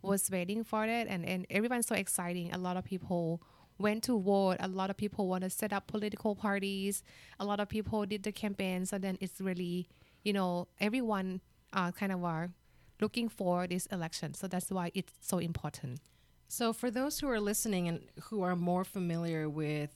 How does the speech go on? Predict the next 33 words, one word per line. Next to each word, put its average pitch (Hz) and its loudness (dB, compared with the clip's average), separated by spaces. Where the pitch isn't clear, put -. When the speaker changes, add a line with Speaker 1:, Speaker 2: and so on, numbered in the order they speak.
Speaker 2:
maybe 160 0
the, 151 -2
the 156 -2
European 156 -2
electoral 151 -4
system 151 -4
or 151 -2
the 160 -2
U 160 0
S 160 0
election 143 -4
system, 143 -4
what 208 0
you've 226 -2
mentioned 202 2
in, 165 2
you 165 0
know, 156 0
people 165 0
campaigning 196 0
and 165 0
setting 202 0
up 175 0
kind 185 2
of 170 -2
satellite 190 2
offices 170 4
in, 165 2
in 196 2
their 170 2
hometown 185 0
doesn't 285 0
seem 208 4